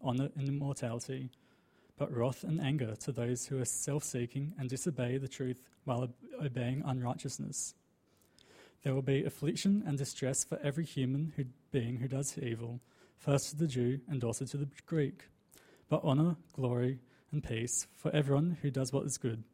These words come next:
first to the Jew and also to the Greek. For there is no favoritism among God. For all who sin without the law will also perish without the law, and all who sin under the law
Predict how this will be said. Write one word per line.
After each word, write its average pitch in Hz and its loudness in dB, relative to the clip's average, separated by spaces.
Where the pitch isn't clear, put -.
first 117 -2
to 147 -8
the 131 0
Jew 139 0
and 127 0
also 120 -2
to 147 -6
the 143 -2
Greek. - -6
For - -4
there 139 4
is 135 2
no 147 6
favoritism 131 -2
among 120 0
God. 123 -2
For 214 2
all 180 8
who 190 8
sin 143 2
without 131 2
the 160 2
law 113 -2
will - -4
also 151 2
perish 143 2
without 120 0
the 131 -6
law, 113 -2
and 131 0
all 131 4
who 127 0
sin 147 4
under 151 2
the 143 2
law 156 4